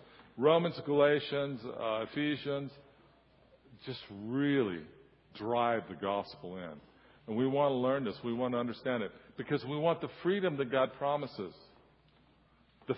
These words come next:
freedom that he attended, uh, intended for us. You know, I didn't have a rich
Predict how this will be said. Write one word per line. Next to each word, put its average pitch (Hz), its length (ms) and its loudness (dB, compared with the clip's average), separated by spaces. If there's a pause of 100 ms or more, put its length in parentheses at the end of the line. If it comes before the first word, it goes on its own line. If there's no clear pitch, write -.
freedom 196 340 2
that 156 100 2
he 143 120 0
attended, 139 500 -4 (1600)
uh, 58 280 -2 (340)
intended 156 520 0
for 90 200 -4
us. - 120 -16 (220)
You 131 120 -2
know, 131 280 4 (1900)
I 143 160 4
didn't 127 180 -2
have 110 160 0
a 98 60 -4
rich 98 200 -4